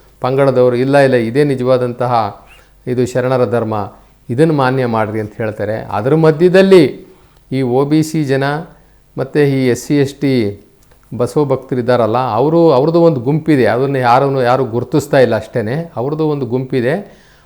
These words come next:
ಅವರು ಬಸವಣ್ಣನವರ ಕಾಲದಲ್ಲೂ ಸ-, ಕಾಲದಿಂದಲೂ ಮಠ ಮಂದಿರಗಳನ್ನು ಕಟ್ಟಿಕೊಂಡು ಪರಂಪರೆ ಮಠಗಳನ್ನು ಮಾಡಿಕೊಂಡು ಅವರು ಕೂಡ ಬಂದಿದ್ದಾರೆ. ಅವರನ್ನು, ಅವ್ರದ್ದು ಥರ್ಡ್ ಫ್ರಂಟ್ ಅಂತಲೇ ಹೇಳ್ಬೋದು, ಒಂದು ಮೂರನೇ ವರ್ಗ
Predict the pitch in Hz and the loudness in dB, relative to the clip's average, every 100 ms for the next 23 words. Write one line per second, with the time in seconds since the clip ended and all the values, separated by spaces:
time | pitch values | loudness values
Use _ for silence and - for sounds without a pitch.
0 | _ 113 135 143 110 110 127 143 156 160 | _ 2 2 2 2 -2 0 0 0 2
1 | 160 160 156 135 143 147 147 147 147 139 | 2 2 2 2 2 2 0 0 -2 -4
2 | 135 127 - 123 143 143 147 151 151 123 | -4 -4 0 0 2 0 0 0 0 -2
3 | 139 139 139 139 139 135 127 127 123 - | -2 -2 -2 -2 -2 -2 -4 -6 -8 -6
4 | 151 147 147 143 127 131 135 131 127 - | -4 -2 -4 -4 -4 -4 -2 -2 -4 -12
5 | _ _ _ 113 110 131 139 139 131 123 | _ _ _ -6 0 0 2 0 0 0
6 | 131 - 139 139 156 - - _ _ 110 | -2 -2 -2 0 -2 -2 -12 _ _ -2
7 | 117 139 147 139 113 120 131 117 127 175 | 0 0 0 0 0 -2 -2 -2 -2 -4
8 | 120 127 151 156 139 143 156 147 139 151 | -6 -4 -4 -2 -2 0 0 0 -2 -6
9 | - - 156 170 - 156 143 131 123 113 | -12 0 2 2 2 -2 -2 -4 -4 -4
10 | 117 117 104 104 160 202 - _ _ - | -4 -4 -4 -4 -6 -6 -20 _ _ -6
11 | 147 131 143 170 165 139 120 107 | -4 -2 0 2 4 4 2 2